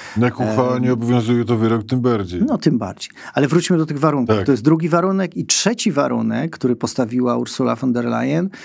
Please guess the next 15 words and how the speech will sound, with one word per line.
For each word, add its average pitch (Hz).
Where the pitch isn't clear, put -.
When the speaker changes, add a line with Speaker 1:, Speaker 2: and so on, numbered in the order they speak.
Speaker 2:
to 135
jest 135
przywrócenie 165
niezależnego 139
procesu 131
dyscyplinarnego 117
wśród -
sędziów. 107
Żeby 131
on 175
nie 190
wyglądał 180
tak 156
jak 131
dzisiaj, 151